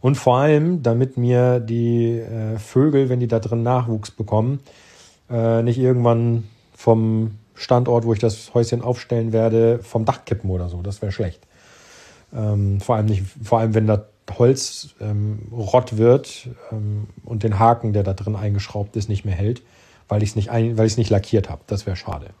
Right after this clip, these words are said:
Also, das steht bei mir heute auf dem Plan. Und, ähm, ja, freue ich mich schon drauf. Also, wir hören uns morgen. Rückblick der Woche. Und dann starten wir in eine neue Woche.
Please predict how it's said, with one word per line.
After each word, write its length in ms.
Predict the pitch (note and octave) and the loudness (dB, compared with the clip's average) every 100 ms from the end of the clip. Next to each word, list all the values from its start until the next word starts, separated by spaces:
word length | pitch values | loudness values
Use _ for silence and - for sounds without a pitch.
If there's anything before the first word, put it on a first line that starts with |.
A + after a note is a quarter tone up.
| _ - | _ -4
Also, 220 | A#2 F#2+ | -2 -2
das 160 | F2 C#3 | 0 0
steht 200 | - C3+ | 0 0
bei 80 | - | 0
mir 160 | C#3 | 2
heute 200 | A#2+ A#2+ | 2 2
auf 80 | G#2 | 0
dem 80 | G2+ | 0
Plan. 300 | C3 D#3 E3 - - - - - _ | 2 2 0 -8 -20 -20 -20 -20 _
Und, 580 | - A#2+ A#2+ A#2 A#2 - | -2 2 4 2 -2 -2
ähm, 560 | A2 A2 G#2+ G#2+ G#2+ G#2 | 0 2 2 0 -2 -2
ja, 140 | G#2+ G2+ _ _ | -4 -4 _ _
freue 200 | - G#2 | 2 2
ich 60 | |
mich 100 | F#2 | 2
schon 120 | - | -2
drauf. 300 | F#2 - - _ _ - | -6 -8 -18 _ _ 2
Also, 400 | E3 F3+ G#2+ D#2 _ _ _ _ _ _ _ _ - | 4 6 4 2 _ _ _ _ _ _ _ _ -4
wir 420 | G#2 C#3 F3+ F3 | 0 4 6 6
hören 180 | C#3 D#3 | 6 4
uns 160 | C#3 | 0
morgen. 480 | A#2 B2 C#3+ A2+ E2+ E2+ | 2 4 4 2 -4 -6
Rückblick 580 | A2+ D3 - E3+ E3+ - | 0 0 2 4 4 4
der 120 | D3+ | 4
Woche. 420 | D3 D3 A#2+ F#2 D2+ _ | 6 6 4 2 -4 _
Und 160 | - A2 | -6 2
dann 320 | C#3+ F#3 A3 - | 4 4 0 -8
starten 460 | - - G#2 B2 A#2+ | -20 -8 0 0 2
wir 60 | |
in 60 | A2+ | 0
eine 160 | A2+ A2+ | 2 2
neue 260 | A2+ G#2+ | 2 2
Woche. 260 | F#2+ F2+ | 0 -6